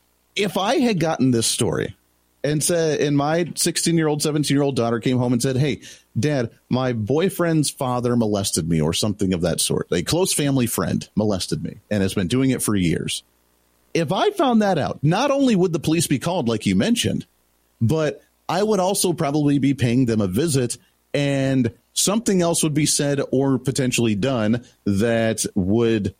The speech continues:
involve before the police got there. That would be more than just, "Hey, uh, stay away from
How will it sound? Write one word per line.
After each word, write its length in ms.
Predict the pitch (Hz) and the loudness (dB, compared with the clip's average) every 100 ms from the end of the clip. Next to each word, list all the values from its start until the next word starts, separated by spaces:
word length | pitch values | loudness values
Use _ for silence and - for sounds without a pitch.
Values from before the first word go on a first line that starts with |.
| _ - | _ -4
involve 340 | 107 101 110 101 | -2 0 0 -2
before 300 | - 226 254 | -2 -2 -2
the 80 | |
police 340 | - 104 90 - | -2 0 0 -2
got 260 | 87 82 - | -2 -4 -2
there. 240 | 90 120 - - | -2 -2 -8 -6
That 140 | 160 | 0
would 120 | 175 151 | 0 2
be 120 | 165 | 2
more 220 | 156 175 | 2 0
than 120 | 156 | 0
just, 220 | 135 135 | 0 0
"Hey, 340 | 170 160 139 113 - - | 0 0 0 -2 -8 -8
uh, 160 | 123 120 | -4 -2
stay 280 | - 143 139 | -2 0 0
away 360 | 123 123 120 | 2 2 2
from 540 | 113 127 117 110 104 | 0 -2 0 2 0